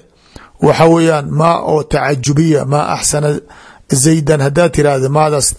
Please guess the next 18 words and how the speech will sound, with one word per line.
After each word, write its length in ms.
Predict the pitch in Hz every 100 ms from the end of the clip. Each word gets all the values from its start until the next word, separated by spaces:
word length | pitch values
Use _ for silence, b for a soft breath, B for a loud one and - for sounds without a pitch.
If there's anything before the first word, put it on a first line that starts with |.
| _ - -
waxay 220 | - 143
ka 120 | 151
mid 160 | 160 165
tahay 180 | 151 135
waxyaala 340 | 131 147 151
in 80 | 151
la 60 | 135
hormariyo 400 | 143 139 135 -
ay 100 | 139
waajibta. 480 | 143 135 123 - - - B B B B B B B -
Waxaa 260 | 135 170
lamid 360 | 170 175 196 180
eh 140 | 156 151
asmaau 520 | 160 - 160 165 180
shardi 460 | 135 180 175 160 - - _ _ _ _ _ _ _ _ _ _ _ _ _ _ _ _ _ _ _
oo 160 | 151 160
dhan 200 | 175
in 140 | 180